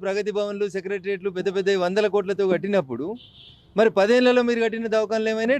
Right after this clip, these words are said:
డాక్టర్లు ఎటుపోయినరు, ఎందుకు జరుగుతూ ఉన్నాయి మరణాలు? దీని మీద మాట్లాడకుండా రోజు ఏదో ఒకటి విమర్శించాలి కాబట్టి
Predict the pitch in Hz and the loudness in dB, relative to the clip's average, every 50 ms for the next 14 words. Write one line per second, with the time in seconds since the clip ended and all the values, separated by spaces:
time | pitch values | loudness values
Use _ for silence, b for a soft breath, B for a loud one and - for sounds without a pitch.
0 | 233 240 233 185 226 220 208 202 190 175 165 170 165 147 131 123 139 139 - b | 4 2 2 2 0 0 0 0 0 0 -2 -2 -4 -4 -4 -6 -8 -12 -14 b
1 | b b b b b b _ _ - 170 202 240 240 233 240 233 226 226 190 226 | b b b b b b _ _ -2 0 2 2 2 4 2 2 2 2 0 0
2 | 226 220 220 226 220 214 214 214 214 214 214 220 214 240 254 - _ - 127 156 | 0 0 0 -2 -2 0 -2 -2 -2 -2 -4 -4 -6 -8 -14 -18 _ -6 -2 0
3 | 220 240 247 262 254 254 233 220 214 214 190 220 202 196 170 160 151 147 151 170 | 2 2 4 4 4 4 2 2 0 0 0 -2 -2 -2 -2 -4 -4 -2 -2 -2
4 | 202 b b b b b b _ 160 202 233 233 214 202 214 220 226 226 226 214 | -2 b b b b b b _ 2 2 2 4 4 4 4 4 2 0 0 -2
5 | 208 196 202 220 202 175 202 190 208 202 196 190 196 196 190 185 | -2 -4 -4 -4 -4 -6 -6 -4 -2 -2 -2 -2 -4 -4 -4 -4